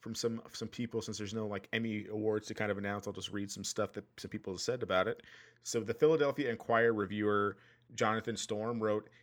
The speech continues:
"It's like Seinfeld on crack," a quote that has basically widely become to, to describe the series, to the point where F X literally made that the tagline, "It's Seinfeld on crack." Um, in twenty fourteen, Entertainment Weekly listed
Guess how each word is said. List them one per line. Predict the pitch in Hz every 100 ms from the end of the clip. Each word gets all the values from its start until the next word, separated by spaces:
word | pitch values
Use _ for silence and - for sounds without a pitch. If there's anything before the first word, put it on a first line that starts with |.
| _
"It's | 131 -
like | 160 160
Seinfeld | - 151 143 139 131 110
on | 117
crack," | 113 - 92 - - - _ _ _ _
a | 107
quote | - 131 131
that | 123 107
has | 113 110 110 107
basically | 95 117 120 113
widely | 98 101 104
become | 101 104 110 104
to, | 101 98
to | - 110
describe | 101 - - 104 101
the | 113
series, | 127 127 139 127 - - -
to | -
the | 120
point | - 131 139 127
where | 120 110 110
F | 117 117
X | 117 110
literally | 104 117 123 120 120
made | 104 104 101
that | 95 95 95 -
the | 101
tagline, | - 104 104 113 117 123 123 - - _ -
"It's | 107 -
Seinfeld | 110 104 - 104 101
on | 90
crack." | - 65 - - _ _ - - _ _ _
Um, | 104 101 98 98 101 98 -
in | 113 110
twenty | - 120
fourteen, | 117 135 - 131 127 123 117
Entertainment | 120 117 123 120
Weekly | 120 113 123 113
listed | 107 107 - 113 107 104